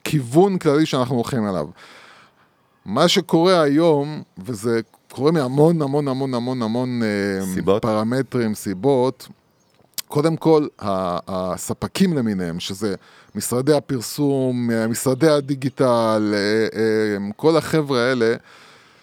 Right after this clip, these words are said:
Speaker 1: וזה מה שאנחנו שומעים, עוד פעם, זה לא משהו שאני חושב, זה מה שאנחנו שומעים.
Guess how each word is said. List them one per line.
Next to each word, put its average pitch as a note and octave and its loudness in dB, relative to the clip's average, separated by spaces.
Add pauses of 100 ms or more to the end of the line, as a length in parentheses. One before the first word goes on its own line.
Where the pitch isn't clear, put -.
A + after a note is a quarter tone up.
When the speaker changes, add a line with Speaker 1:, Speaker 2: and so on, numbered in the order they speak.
(640)
Speaker 1:
וזה B2 2
מה G3+ 2
שאנחנו G3 0
שומעים, F#3+ 0
עוד C3+ 2
פעם, A#2+ 2
זה A2 -2
לא B2+ 0
משהו C3+ -4
שאני B2 -2
חושב, C3+ 2
זה A#2 -2
מה B2 0
שאנחנו C3+ -2
שומעים. D3 -2